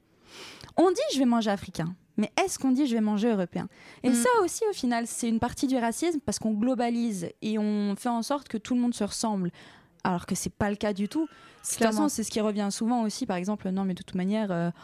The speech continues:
Speaker 1: oh bah, les Noirs, euh, ils se ressemblent tous. » Euh, pff. Et c'est pareil. Enfin, il y a vraiment des personnes qui considèrent que l'Afrique, c'est un pays et pas un continent.
Speaker 2: <laughs>
Speaker 1: J'ai, vraiment, hein,
Speaker 2: Tellement.
Speaker 1: j'ai eu des personnes à Québec, je citerai pas,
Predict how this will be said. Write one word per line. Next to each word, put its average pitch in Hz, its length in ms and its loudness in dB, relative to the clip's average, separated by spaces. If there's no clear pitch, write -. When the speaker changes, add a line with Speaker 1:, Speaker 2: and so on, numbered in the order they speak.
Speaker 1:
oh 180 40 -2
bah, 180 80 0
les 175 120 0
Noirs, 202 320 2
euh, 175 180 0
ils 175 60 -2
se - 120 -4
ressemblent 185 320 0
tous. » - 280 -6
Euh, 156 200 -4
pff. - 440 -14
Et 190 60 -2
c'est - 120 -2
pareil. 262 400 0
Enfin, 180 240 -4
il 170 60 -2
y 160 40 -2
a 156 60 -2
vraiment 240 240 2
des 220 80 2
personnes 202 320 -2
qui - 100 -6
considèrent 196 420 0
que 220 100 0
l'Afrique, 165 320 -4
c'est - 140 -6
un 220 80 -2
pays 285 280 0
et 214 60 -2
pas 269 100 2
un 285 100 0
continent. 247 400 0
Speaker 2:
<laughs> - 200 -20
Speaker 1:
J'ai, 226 180 -2
vraiment, 294 440 4
hein, 208 140 -2
Speaker 2:
Tellement. 233 440 6
Speaker 1:
j'ai 339 140 8
eu 330 40 4
des 277 120 2
personnes 247 320 2
à 196 80 0
Québec, 208 440 -2
je 208 160 4
citerai 320 340 0
pas, 220 220 2